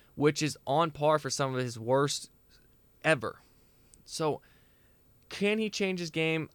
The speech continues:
I don't think so. I don't think he can adapt and really become that spot-up shooter. Yeah, he's a guy that can hit some shots, and he's not gonna be the most consistent with it.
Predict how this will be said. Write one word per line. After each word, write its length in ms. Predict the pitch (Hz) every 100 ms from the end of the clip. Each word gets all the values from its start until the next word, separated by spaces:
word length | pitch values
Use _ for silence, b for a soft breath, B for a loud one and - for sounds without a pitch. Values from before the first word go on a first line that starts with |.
| -
I 80 |
don't 180 | 143 156
think 220 | - 165
so. 320 | 147 131 98 117 -
I 80 |
don't 140 | 135 147
think 220 | 151 147
he 100 | 147
can 140 | 143
adapt 580 | 131 117 123 127 123 - -
and 360 | 127 120 113 - b b b
really 340 | - 151 160 151
become 460 | 143 - 143 156
that 160 | 143 -
spot-up 520 | - - 123 123 120
shooter. 540 | - - 160 160 143 143 -
Yeah, 300 | 127 147 151
he's 160 | 147
a 60 | 135
guy 180 | 120 123
that 100 | 127
can 100 | 123
hit 200 | 131 -
some 100 | 117
shots, 520 | - 110 107 - - _ -
and 280 | 131 131 110
he's 240 | - 135 135
not 160 | 147
gonna 160 | 139 131
be 220 | 120 127
the 120 | 117 123
most 240 | 120 117
consistent 520 | 123 - - - 110
with 260 | 107 139 -
it. 160 | 120